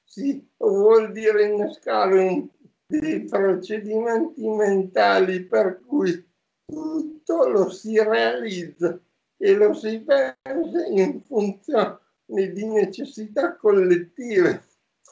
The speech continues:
Faccio un esempio pratico. Il di-, io vivo i miei limiti, che sono s-, sicuramente pesanti, ma chi oggi ha ottanta anni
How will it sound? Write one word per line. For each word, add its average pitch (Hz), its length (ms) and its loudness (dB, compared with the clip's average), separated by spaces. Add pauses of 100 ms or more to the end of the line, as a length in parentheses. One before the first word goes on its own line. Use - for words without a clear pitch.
(520)
Faccio 196 720 -2 (180)
un 214 120 -2
esempio 214 520 -2
pratico. 190 760 -2 (520)
Il 220 380 -6
di-, 202 640 0
io 233 240 6
vivo 196 440 0
i 190 120 4
miei 190 400 2
limiti, 180 840 0 (220)
che 175 160 2
sono 185 380 4
s-, - 260 -8 (240)
sicuramente 185 1200 2
pesanti, 156 840 -2 (580)
ma 214 560 0 (180)
chi 254 220 0
oggi 269 560 0
ha 196 260 2
ottanta 180 800 -2
anni 170 500 0